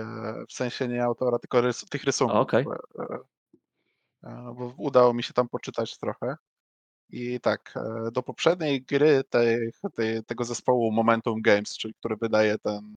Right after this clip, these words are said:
Speaker 1: e, grę, o której mówisz,
Speaker 2: Mhm.
Speaker 1: gra się wtedy nazywała Wish Padara-, Paradise High. On był zakontraktowany i on tam rysował, e, jako artysta po prostu, jako kidmo.
Speaker 2: Aha, racja, faktycznie.
Speaker 1: E, a później,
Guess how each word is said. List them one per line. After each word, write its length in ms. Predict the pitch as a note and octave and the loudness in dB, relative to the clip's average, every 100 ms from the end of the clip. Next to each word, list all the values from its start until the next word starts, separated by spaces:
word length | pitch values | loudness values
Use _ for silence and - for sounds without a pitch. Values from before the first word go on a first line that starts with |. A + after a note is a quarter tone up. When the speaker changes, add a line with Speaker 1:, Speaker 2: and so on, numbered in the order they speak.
| _ _ _ G#2+ | _ _ _ -6
Speaker 1:
e, 520 | G#2 G#2+ G#2+ G#2+ A2 | -6 -4 -6 -6 -2
grę, 140 | A#2 G#2+ | 2 2
o 80 | |
której 280 | - A#2 A2 | 0 -2 -2
mówisz, 380 | A2 G#2 A2 G2+ | -2 -6 -2 0
Speaker 2:
Mhm. 140 | A2+ | -2
Speaker 1:
gra 140 | D3+ A2 | 0 -2
się 140 | A#2 | -2
wtedy 340 | - A2+ A2+ A2 | -4 -4 -4 -2
nazywała 540 | A2 A2 A2+ A2+ A2 A2+ | -2 -2 4 6 8 6
Wish 160 | A#2 - | 0 -2
Padara-, 340 | A#2 A2 A2 A2 - | 0 4 4 2 4
Paradise 420 | B2+ A2 G#2 G2+ - | 4 6 2 0 0
High. 260 | G#2+ B2 - - _ _ - | 2 2 -4 -20 _ _ -6
On 140 | A#2+ | -2
był 100 | A#2+ | 0
zakontraktowany 920 | A#2+ - B2+ A#2 B2 - B2 A2+ A2+ A#2+ | 0 2 0 0 -2 0 4 4 4 -2
i 40 | |
on 100 | A2+ | -2
tam 180 | - A2 | -2 0
rysował, 540 | G#2+ - G#2 A2 D3+ _ _ _ _ _ | 0 0 4 4 4 _ _ _ _ _
e, 80 | - G#2 G#2+ A2 - | -14 -12 -12 -12 -8
jako 240 | A2+ B2+ A#2 | -2 4 4
artysta 420 | - A#2 - D3+ | 4 -2 0 -2
po 140 | A2 | -2
prostu, 400 | A2 G#2+ - C#3 | -4 -4 -2 -2
jako 200 | A#2 - - | -2 -8 -14
kidmo. 420 | A#2 G#2+ A2+ E3 | -8 -2 0 0
Speaker 2:
Aha, 340 | G#2 G#2 B2 C#3+ | -2 0 0 0
racja, 380 | G2+ F#2+ - A2+ | -2 -2 -6 -6
faktycznie. 380 | G#2 - A#2 G#2+ | -8 -8 -2 0
Speaker 1:
E, 380 | G#2+ G#2+ A2 A2+ _ _ _ | 2 2 0 -2 _ _ _
a 100 | - | -6
później, 800 | - - B2+ - B2 C3 E3+ G#3 | -6 -4 -2 0 0 -2 -2 -4